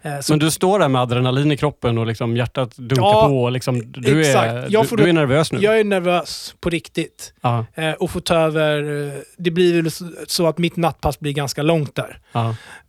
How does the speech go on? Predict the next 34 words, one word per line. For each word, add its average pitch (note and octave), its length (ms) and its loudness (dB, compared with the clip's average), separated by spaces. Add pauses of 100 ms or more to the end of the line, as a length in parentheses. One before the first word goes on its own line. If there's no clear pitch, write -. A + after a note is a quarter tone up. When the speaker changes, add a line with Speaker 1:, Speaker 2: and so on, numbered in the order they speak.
Speaker 1:
Och, - 460 0
eh, C#3+ 560 0
P F#3 200 2
G F3 100 0
ger E3 80 0
mig D3+ 120 -2
en D3 40 -6
kurs, - 400 0
håller F3 140 0
den D#3+ 60 0
här D3 40 -4
kursen, G3 460 0
men E3+ 80 0
det D#3+ 60 -4
funkar G3+ 480 -2
liksom G#3+ 260 0
inte D#3 260 -2
för D3+ 120 -4
att, - 180 -4 (320)
eh, - 60 -20 (100)
storseglet F#3 800 -2
är E3+ 40 -6
också F3 240 -6
uppe. D#3+ 300 -4
Det, D#3 120 -4 (100)
det E3 320 0
skulle E3 240 -2
vi E3 40 0
inte C#3 160 -6
haft B2 140 -8
uppe D#3 240 -4
den B2+ 160 -4
natten. A2+ 240 -16 (160)
Speaker 2:
Nej. G#2 240 0